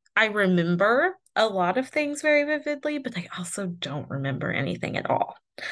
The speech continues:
January first is the one-year anniversary of my dad passing. Um,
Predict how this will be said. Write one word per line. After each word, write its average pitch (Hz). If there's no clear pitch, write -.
January 240
first 180
is 160
the 175
one-year 165
anniversary 156
of 151
my 147
dad 131
passing. 233
Um, 151